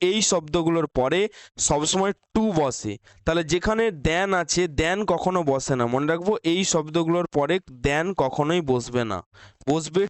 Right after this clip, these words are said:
টু। তাহলে যেখানে যেখানে than আছে সেগুলো আমি কেটে দেবো। এখানে than আছে, কেটে দিলাম, এখানে than আছে, কেটে দিলাম, এখানেও than আছে, কেটে দিলাম। একমাত্র অপশন সি তে than নেই,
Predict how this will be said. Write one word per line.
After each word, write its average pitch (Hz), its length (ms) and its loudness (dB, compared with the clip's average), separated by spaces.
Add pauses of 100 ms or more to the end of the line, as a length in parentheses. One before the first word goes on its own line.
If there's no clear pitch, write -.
(100)
টু। 123 240 0 (280)
তাহলে 147 160 0
যেখানে 175 320 0
যেখানে 208 260 0
than 160 300 0
আছে 175 220 0
সেগুলো 147 300 0
আমি 160 140 2
কেটে 127 260 -2
দেবো। 113 180 0
এখানে 156 280 0
than 156 260 2
আছে, 160 280 -2
কেটে 120 240 -4
দিলাম, 107 360 -4
এখানে 170 360 -2
than 156 240 0
আছে, 165 260 -2
কেটে 127 260 -6
দিলাম, 107 260 -6
এখানেও 160 360 0
than 135 240 0
আছে, - 220 -2
কেটে 127 240 -8
দিলাম। 117 200 -4
একমাত্র 170 460 -2
অপশন 165 320 -2
সি 170 180 -8
তে 151 160 0
than 131 200 0
নেই, 151 260 0